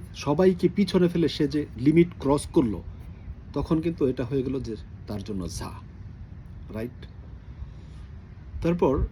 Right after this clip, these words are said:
সে ধরেন যে সীমা অতিক্রম করা আর কি। তো সীমা অতিক্রম করা সেটা কখনো পজিটিভ অর্থে আসে, কখনো নেগেটিভ অর্থে আসে। হ্যাঁ, জা।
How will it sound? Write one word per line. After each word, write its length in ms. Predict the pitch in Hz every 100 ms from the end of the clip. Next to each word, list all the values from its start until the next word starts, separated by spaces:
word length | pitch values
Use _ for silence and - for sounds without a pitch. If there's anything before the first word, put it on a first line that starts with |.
| -
সে 180 | - 156 151
ধরেন 280 | 151 151 139 139 123 - - - - - - - - - - - - - - 135
যে 60 |
সীমা 300 | 123 - 165
অতিক্রম 480 | 180 143 170 - 151
করা 220 | 117 90
আর 120 | 76 -
কি। 80 | - - - -
তো 40 | 127
সীমা 200 | - 170
অতিক্রম 440 | 185 175 190 196 185
করা 180 | 180 175
সেটা 240 | 165 170 156 156
কখনো 220 | 151 170
পজিটিভ 340 | 165 143 156 170
অর্থে 220 | 170 -
আসে, 200 | 175 - - - - -
কখনো 300 | - - 147 196 - -
নেগেটিভ 360 | 127 143 143 101
অর্থে 220 | 85 -
আসে। 200 | - - - - - - -
হ্যাঁ, 140 | 160 - - -
জা। 100 | -